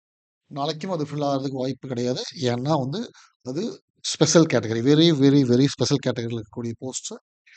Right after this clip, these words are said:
So, அவர்கள் வந்து அதை எடுத்தால் மட்டுமே அது ஃபில் ஆகும். அதே மாதிரி அசிஸ்டன்ட் இன்ஸ்பெக்டர் எல்லாம் ஆடிட் பாருங்க. அதுல வந்து பாத்தீங்கன்னா, நேத்து வரைக்கும் வந்து பாத்தீங்கன்னா, உங்களுக்கு பத்து வேக்கன்சி காலியா இருந்துச்சு.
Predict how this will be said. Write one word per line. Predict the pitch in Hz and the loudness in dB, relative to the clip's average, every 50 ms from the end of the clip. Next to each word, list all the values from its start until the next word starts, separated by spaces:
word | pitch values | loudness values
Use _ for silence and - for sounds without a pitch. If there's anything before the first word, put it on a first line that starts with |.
| _ _ | _ _
So, | _ - 139 143 - | _ -4 -4 -4 0
அவர்கள் | - 123 127 135 139 131 143 135 127 | 2 4 4 6 6 6 6 6 6
வந்து | 120 131 151 170 190 196 185 226 233 - - | 8 8 8 8 6 4 4 4 4 4 2
அதை | - 127 139 131 | -2 0 2 4
எடுத்தால் | 131 143 156 151 156 170 147 139 123 | 4 4 4 4 4 6 6 6 6
மட்டுமே | 123 127 - - - 170 170 226 240 | 2 0 -2 2 2 4 6 6 6
அது | 208 127 131 170 208 175 123 98 92 92 92 90 _ _ _ _ _ _ _ _ _ - | 6 4 2 2 0 -2 -6 -10 -12 -16 -18 -20 _ _ _ _ _ _ _ _ _ -6
ஃபில் | 156 156 139 107 | -4 -4 -4 -4
ஆகும். | - - _ _ 117 - - _ _ _ | -6 -12 _ _ _ -20 -20 _ _ _
அதே | - 127 151 151 | -8 -4 -2 0
மாதிரி | 151 190 190 143 | 0 0 0 -2
அசிஸ்டன்ட் | - - - 185 | -4 -4 -6 -6
இன்ஸ்பெக்டர் | 165 135 - - - 160 143 | -6 -6 -10 -10 -8 -6 -4
எல்லாம் | 131 127 123 127 143 151 151 | -4 -2 -2 -4 -4 -6 -6
ஆடிட் | 139 127 120 110 120 | -8 -8 -8 -10 -12
பாருங்க. | 120 123 113 107 110 - 185 - _ _ _ _ _ _ _ _ _ _ _ | -10 -10 -10 -10 -10 -14 -16 -18 _ _ _ _ _ _ _ _ _ _ _
அதுல | - 127 139 143 139 135 | -12 -8 -6 -6 -6 -6
வந்து | 127 139 151 160 - | -8 -8 -10 -10 -10
பாத்தீங்கன்னா, | 131 117 - 120 117 117 117 107 120 - _ _ _ _ _ _ _ _ _ _ _ _ _ _ _ _ _ _ _ _ _ _ _ _ | -12 -12 -12 -12 -12 -12 -12 -12 -14 -18 _ _ _ _ _ _ _ _ _ _ _ _ _ _ _ _ _ _ _ _ _ _ _ _
நேத்து | - 127 156 185 180 - - | -12 -8 -8 -8 -8 -6 -6
வரைக்கும் | 143 135 - - 208 180 | -6 -4 -4 -6 -8 -8
வந்து | 147 139 143 | -8 -8 -8
பாத்தீங்கன்னா, | 139 147 123 - 123 117 156 180 170 143 127 120 113 107 104 101 104 - _ _ _ _ _ | -8 -8 -8 -10 -10 -12 -10 -10 -10 -10 -10 -10 -12 -12 -14 -16 -18 -20 _ _ _ _ _
உங்களுக்கு | - 135 135 127 131 143 131 120 117 - | -12 -10 -10 -10 -8 -8 -10 -10 -10 -10
பத்து | - 165 - _ - 214 | -12 -14 -14 _ -10 -8
வேக்கன்சி | 160 147 151 160 170 160 160 165 151 135 123 117 110 - | -6 -6 -8 -8 -12 -14 -12 -10 -10 -8 -8 -10 -12 -12
காலியா | - 120 123 127 131 123 | -12 -10 -8 -6 -6 -6
இருந்துச்சு. | 110 101 104 107 107 - 160 208 | -6 -8 -12 -14 -12 -12 -12 -12